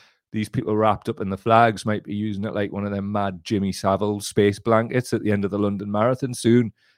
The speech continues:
'cause there but for the grace of God go us all in terms of, uh, two thousand and twenty-three and our ability to not become refugees. And it's kind of out of our hands in a lot of ways. I think people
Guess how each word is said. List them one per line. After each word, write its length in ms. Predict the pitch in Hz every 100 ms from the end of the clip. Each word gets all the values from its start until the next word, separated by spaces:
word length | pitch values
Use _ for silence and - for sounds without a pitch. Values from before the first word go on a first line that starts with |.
| _
'cause 320 | 117 107 - _ _
there 180 | 120 123
but 180 | 127
for 120 | - 113
the 80 |
grace 320 | 104 107 107 104
of 120 | 90
God 280 | 107 101 90
go 180 | 98
us 100 | 92
all 460 | 101 98 107 113 110
in 160 | 107 104
terms 400 | 107 98 98 87
of, 180 | 92 101
uh, 240 | 92 92 -
two 180 | 107 95
thousand 360 | 104 98 98
and 120 | 95 -
twenty-three 720 | 98 90 92 - 101 104 90 _ _ -
and 80 | 101
our 100 | 95
ability 420 | - 104 98 95
to 80 | 92
not 280 | 95 87
become 360 | 95 - 101 95
refugees. 800 | 90 - 104 95 95 104 110 - _ _ _ 98
And 60 |
it's 120 | 95
kind 240 | - 104 110
of 80 | 107
out 220 | 101 -
of 100 | 92
our 220 | 95 95
hands 360 | 98 104 127 117
in 100 | 104
a 80 | 101
lot 240 | 107 110
of 80 | 110
ways. 300 | 104 92 95
I 60 |
think 240 | - 139 -
people 440 | 139 123 113 107